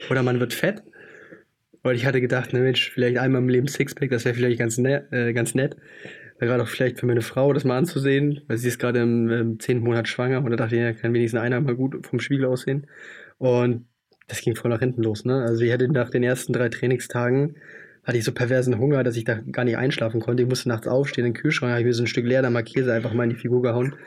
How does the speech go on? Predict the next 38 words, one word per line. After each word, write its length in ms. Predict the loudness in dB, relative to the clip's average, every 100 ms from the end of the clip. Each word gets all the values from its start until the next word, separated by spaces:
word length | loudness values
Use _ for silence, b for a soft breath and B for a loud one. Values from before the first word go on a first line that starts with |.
| B B -8
Also 420 | -2 2 4 2 2
mit, 300 | 0 0 0
ähm, 340 | 2 2 2 -2
ich 120 | -4 -4
fange 180 | -2
an 100 | 0
zu 80 | 0
definieren, 600 | 0 0 0 2 2 4 2
guck 180 | 0 -2
auf 120 | 0
meine 220 | 2 2
Kohlenhydrate, 640 | 2 2 4 2 2 0
dass 140 | -2 -2
ich 60 |
da 200 | 0 0
weniger 320 | 2 2 2 0
zuführe 440 | -4 -2 0 2
und 140 | 0
vielleicht 240 | 0 -2 -2
mehr 120 | -2
Fette. 260 | -2 -2 -2
Das, 240 | -6 -12 _
das 180 | -14 -10
ist 120 | -6
voll 140 | -2
nach 100 | 0
hinten 160 | 0 0
losgegangen, 380 | 0 -2 -2 0
ne? 140 | 0 -2 B B B -4
Man 20 |
hat 140 | -2
sich 260 | 0 0 -2
schwach 300 | -4 -2 -2
gefühlt, 420 | -2 0 0 2
man 100 | 0
konnte 160 | 0 0
nicht 80 | 0
schlafen, 600 | 0 0 0 0 -2